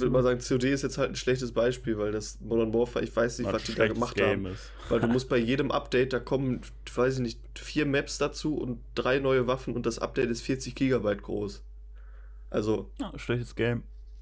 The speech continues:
Speaker 1: Ich wei-,
Speaker 2: Einfach
Speaker 1: ich
Speaker 2: Trash.
Speaker 1: hab keine Ahnung, was die da gemacht haben. Ob die da jedem sechzehn K Texturen unterjubeln oder was auch immer da passiert.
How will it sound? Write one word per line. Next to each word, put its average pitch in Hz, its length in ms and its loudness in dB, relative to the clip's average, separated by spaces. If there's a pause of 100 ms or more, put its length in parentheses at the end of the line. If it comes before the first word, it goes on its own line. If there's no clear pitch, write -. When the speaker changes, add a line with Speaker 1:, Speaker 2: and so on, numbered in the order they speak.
(880)
Speaker 1:
Ich - 140 -8
wei-, 113 260 2
Speaker 2:
Einfach 127 240 2
Speaker 1:
ich - 100 -8
Speaker 2:
Trash. 135 160 0
Speaker 1:
hab - 120 -6
keine 120 220 0
Ahnung, 120 200 0
was 113 160 0
die 117 60 -8
da 113 140 2
gemacht 113 320 -2
haben. 107 240 0
Ob 113 100 -2
die 120 100 -2
da 113 100 2
jedem 113 340 2
sechzehn 117 400 0
K 127 220 0
Texturen 127 680 -2
unterjubeln 123 760 0
oder 110 200 0
was 113 180 -2
auch - 80 -10
immer 117 160 -4
da 117 80 -6
passiert. 117 480 -4